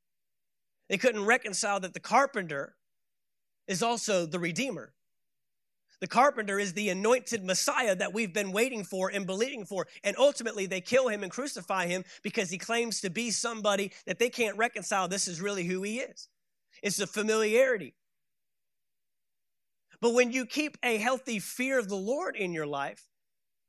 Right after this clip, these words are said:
it keeps that familiarity at bay. It causes you to wake up in the morning with the recognition and an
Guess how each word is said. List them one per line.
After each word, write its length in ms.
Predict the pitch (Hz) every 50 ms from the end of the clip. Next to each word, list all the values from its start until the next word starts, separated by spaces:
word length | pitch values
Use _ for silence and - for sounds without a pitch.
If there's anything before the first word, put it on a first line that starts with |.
| _ _ _ _ _ _ _ _
it 160 | - 220 214
keeps 320 | - - 247 277 - - -
that 220 | - 233 208 202
familiarity 880 | - - 208 202 208 226 233 226 208 208 220 240 240 220 196 180 160 160
at 120 | 147 151
bay. 300 | 147 175 165 143 - - _ _ _ _ _ _ _ _ _ _ _ _ _
It 100 | 185 185
causes 360 | - 233 247 240 226 208 202
you 100 | 226 226
to 80 | 208 190
wake 460 | 175 175 175 202 233 254 254 247 -
up 220 | 262 247 226 - -
in 180 | - 233 226 208
the 80 | 202
morning 520 | 196 196 202 226 233 226 208 185 165 151 - _ _ -
with 160 | 196 190 -
the 100 | 190 175
recognition 960 | 160 165 185 240 262 262 - 247 220 208 214 247 254 240 - - 180 139 110 - _ _ _ _ _ _ _ _ _ _ _ _ _ _ _ _ _ _ _ _ _
and 160 | - 220 214 208
an 100 | 208